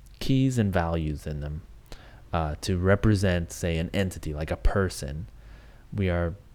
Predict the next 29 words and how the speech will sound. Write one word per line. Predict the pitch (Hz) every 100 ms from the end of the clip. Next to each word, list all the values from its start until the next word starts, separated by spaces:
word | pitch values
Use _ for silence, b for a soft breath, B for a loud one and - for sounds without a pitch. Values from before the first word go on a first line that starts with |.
| - - - 101
we're | 90
just | 87 113 -
using | 107 98 87
a |
map. | 78 69 - - - - - - - - - - - - - - - - B B B B B B B B B
And | - 110 110
sometimes | 208 240 220 180 131
you're | 135 117
getting | 135 131 120
that | 110 82
map | 95 92 95 - - - -
over | 98 95
the | 90
wire. | 85 78 76 85
It's | 92 -
coming | 92 90
in | 85 80
as | 78
json | - 82 80 85 85 85 82
or |
some | - 90
other | 95 95
format, | 87 85 78 76 85
and | 107
then | 117 120
you |
parse | 117 - 151 202 190 110
it | 104 - - - b b b b - 131
into | 156 180 - 117 107 107 123